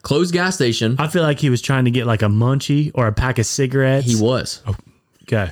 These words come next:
Speaker 1: So
Speaker 2: Here we
Speaker 1: here
Speaker 2: go.
Speaker 1: <laughs> So he was so drunk, he pulls into the gas station to try to get gas and also go into the gas station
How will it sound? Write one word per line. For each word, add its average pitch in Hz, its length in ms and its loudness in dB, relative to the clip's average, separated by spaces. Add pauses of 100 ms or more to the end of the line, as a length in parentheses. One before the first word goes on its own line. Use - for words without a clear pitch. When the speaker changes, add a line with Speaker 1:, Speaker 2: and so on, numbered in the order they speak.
Speaker 1:
So 117 180 -4
Speaker 2:
Here 131 100 0
we 135 80 -2
Speaker 1:
here 135 200 0
Speaker 2:
go. 143 640 -2 (100)
Speaker 1:
<laughs> 180 240 -12
So 131 480 0
he 151 260 -2
was 190 220 -2
so 175 480 0 (100)
drunk, 135 540 -2 (220)
he 120 120 -2
pulls 151 240 0
into 160 140 0
the 147 80 0
gas 147 240 0
station 117 260 0
to 110 80 2
try 117 220 -2
to 120 80 0
get - 200 -2
gas 123 560 -4 (800)
and 113 120 0
also 131 320 -2
go 127 180 2
into 120 240 -2
the 110 80 -4
gas 165 320 -2
station 104 540 0